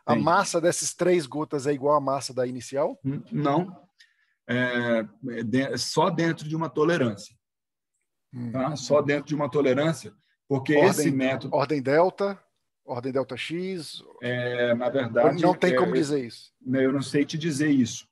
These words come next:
Speaker 2: tá? Porque i-, isso aqui é, fica, ela vai, ela vai crescendo com o delta T, ela diminui com o delta X,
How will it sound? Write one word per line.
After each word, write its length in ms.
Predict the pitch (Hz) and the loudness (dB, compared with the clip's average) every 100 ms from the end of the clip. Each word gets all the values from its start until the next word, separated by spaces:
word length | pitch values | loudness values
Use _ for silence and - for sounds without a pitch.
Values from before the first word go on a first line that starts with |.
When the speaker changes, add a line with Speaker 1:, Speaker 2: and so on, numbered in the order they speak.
| _ | _
Speaker 2:
tá? 380 | 110 131 165 - _ _ _ - | -4 -2 -2 -6 _ _ _ -8
Porque 240 | 123 - | -6 -2
i-, 300 | 127 117 127 | 0 0 0
isso 220 | 131 123 123 | -2 -6 -6
aqui 140 | 151 | -4
é, 80 | 147 | -4
fica, 460 | - 131 - 123 - 104 - - | -6 -8 -4 -4 -4 -10 -10 -6
ela 220 | 123 120 | 0 2
vai, 580 | 101 117 123 135 143 160 | 2 4 4 4 0 -2
ela 160 | 120 117 | 0 0
vai 160 | 117 131 | -2 -4
crescendo 500 | 156 143 147 143 131 | -6 -6 -4 -6 -4
com 460 | 143 131 123 120 117 - _ _ | -4 -2 -2 -6 -12 -20 _ _
o 80 | 127 | -8
delta 360 | 113 117 113 113 | 0 2 2 -2
T, 160 | 135 | 0
ela 180 | 156 160 | 2 2
diminui 500 | 143 127 165 151 160 | 0 0 0 2 0
com 80 | 143 | 0
o 60 | 131 | 0
delta 280 | 123 117 110 | 0 0 -6
X, 500 | - 165 170 - | -8 -6 -6 -8